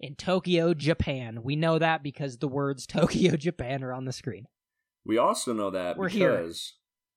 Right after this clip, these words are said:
Speaker 2: Stone, this might be a fun fact for you, I'm hoping.
Speaker 1: Oh.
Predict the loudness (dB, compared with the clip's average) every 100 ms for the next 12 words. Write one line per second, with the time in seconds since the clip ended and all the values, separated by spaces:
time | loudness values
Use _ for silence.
0 | _ _ -10 -6 -6 -6 -10 -8 -8 -6
1 | -8 -8 -10 -4 -4 -4 -8 -10 -10 -10
2 | -14 -14 -18 -20 _ _ _ _ -2 0
3 | 0 -2